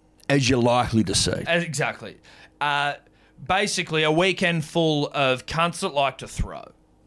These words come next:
Speaker 1: Throwers.
Speaker 2: Throwers. It was a weekend for throwers. Friday we had
Speaker 1: Two of the great throwers.
Speaker 2: two of the great throwers,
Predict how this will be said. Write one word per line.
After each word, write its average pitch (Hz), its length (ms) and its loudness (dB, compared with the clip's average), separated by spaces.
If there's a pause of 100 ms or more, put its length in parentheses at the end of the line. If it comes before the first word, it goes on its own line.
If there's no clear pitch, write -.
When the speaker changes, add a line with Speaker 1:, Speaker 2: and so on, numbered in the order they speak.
(1000)
Speaker 1:
Throwers. - 580 0
Speaker 2:
Throwers. 131 600 -2 (640)
It 185 80 -2
was 185 120 2
a 175 60 4
weekend 196 420 0
for - 60 -6
throwers. 107 600 -6 (720)
Friday 202 540 2
we 180 160 2
had 156 440 0 (1080)
Speaker 1:
Two 196 140 4
of 180 60 4
the 147 80 2
great 120 280 4
throwers. 107 220 4
Speaker 2:
two 147 120 4
of 254 80 2
the 202 60 2
great 175 360 0
throwers, 160 640 0